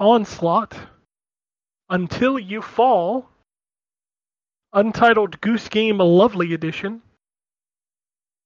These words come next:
Warsaw. Orange Blood. Warborn.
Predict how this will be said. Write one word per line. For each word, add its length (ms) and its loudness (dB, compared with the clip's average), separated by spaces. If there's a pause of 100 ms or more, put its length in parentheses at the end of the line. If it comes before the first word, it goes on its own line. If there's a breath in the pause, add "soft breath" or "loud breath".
(400)
Warsaw. 640 0 (1600)
Orange 480 0
Blood. 560 4 (1500)
Warborn. 880 0